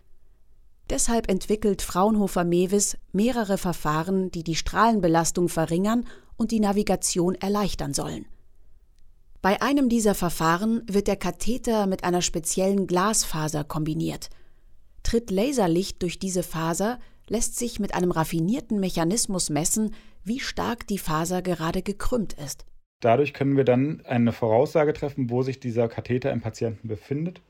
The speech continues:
Speaker 2: und damit dem Arzt helfen, vorausliegende Hürden in der Navigation besser zu überwinden.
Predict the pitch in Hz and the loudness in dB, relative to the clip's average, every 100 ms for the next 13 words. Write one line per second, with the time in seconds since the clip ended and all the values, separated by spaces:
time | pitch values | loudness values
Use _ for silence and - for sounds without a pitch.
0 | _ 127 123 123 135 127 117 117 127 - | _ 0 4 4 4 0 0 -2 -4 -6
1 | - 120 147 - 117 160 - - - - | 0 2 0 -2 -4 -4 -8 -18 -20 -20
2 | - _ _ _ - 117 131 - 131 131 | -20 _ _ _ 0 2 2 2 0 2
3 | 127 127 - - 127 160 165 139 127 120 | 4 4 4 -2 0 2 2 0 2 4
4 | 113 117 117 - 127 120 113 117 - 120 | 4 2 0 2 2 2 0 -4 -4 -2
5 | 104 104 98 - - 113 | -2 -2 -6 -8 -10 -10